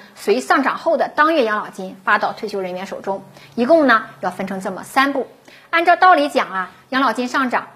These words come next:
是值得开心的事儿，可有一些人啊，即使在调整之列，却也不那么高兴。为什么呢？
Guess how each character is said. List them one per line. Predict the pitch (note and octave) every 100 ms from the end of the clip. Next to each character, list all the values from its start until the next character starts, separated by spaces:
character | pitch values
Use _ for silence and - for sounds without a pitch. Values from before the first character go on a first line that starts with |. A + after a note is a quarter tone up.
| -
是 | - G3
值 | G3+
得 | G#3
开 | - F4
心 | E4 F#4
的 | D#4+
事 | A3 G3
儿， | - - -
可 | - E4+
有 | G#3+
一 |
些 | A#3+ D4+
人 | C4 G#3
啊， | A3 F#3 -
即 | - D4+
使 | C4 A3
在 | A#3
调 | - A#3
整 | D4+ G3+
之 | A#3+
列， | B3 C#4 - -
却 | - F#4+
也 | A#3+
不 | - G#3
那 | D4+
么 | A#3+
高 | C#4 D4+
兴。 | D#4+ F#4+ - - -
为 | - C4
什 | A#3
么 | G#3+
呢？ | A3+ A3+